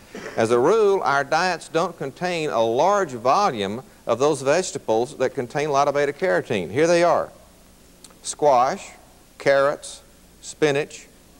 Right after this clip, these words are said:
red cabbage, turnip greens, collards, all number one on, on the list of the kids' favorite foods, right? I mean, my, my kids just always want collards. So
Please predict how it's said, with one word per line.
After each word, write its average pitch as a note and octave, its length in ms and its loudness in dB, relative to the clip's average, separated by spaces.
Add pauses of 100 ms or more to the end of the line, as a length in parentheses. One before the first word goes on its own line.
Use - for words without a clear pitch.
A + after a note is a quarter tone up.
(160)
red C3+ 260 2
cabbage, C3 540 0 (260)
turnip E3 320 -2
greens, C3+ 500 -4 (220)
collards, C#3+ 640 0 (480)
all G#3 260 2
number F3 320 0
one C#3+ 400 0
on, G#2 260 -2
on A2+ 120 -6
the G#2 120 0
list C#3 360 2
of A2 100 0
the G#2 80 -8
kids' C3+ 320 -2
favorite C3+ 340 0
foods, F#2 400 0
right? A#2+ 240 0 (920)
I C3+ 80 2
mean, C3 160 2
my, C3 100 -4
my D#3 160 0
kids F3 320 -4
just E3 180 -6
always D3 360 2
want B2+ 200 -4
collards. G2+ 360 0
So C3+ 240 -2